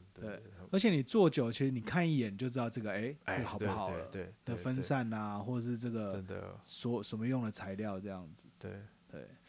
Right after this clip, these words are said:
Speaker 1: 所以这是固体，固体也蛮好玩的，然后液体是，固体会比较简单，因为它是烫的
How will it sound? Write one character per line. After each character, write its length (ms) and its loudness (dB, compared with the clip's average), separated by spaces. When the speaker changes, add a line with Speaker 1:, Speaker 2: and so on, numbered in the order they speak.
Speaker 1:
所 140 -4
以 80 -2
这 100 -6
是 160 -4
固 160 -2
体， 220 -10
固 160 2
体 100 0
也 120 4
蛮 200 -2
好 340 -4
玩 200 -4
的， 140 -8
然 120 -4
后 120 -2
液 160 -2
体 260 -10
是， 400 -4
固 160 6
体 100 -2
会 100 8
比 120 -4
较 120 4
简 240 -2
单， 100 -2
因 80 0
为 40 2
它 100 6
是 80 0
烫 320 -2
的 160 -10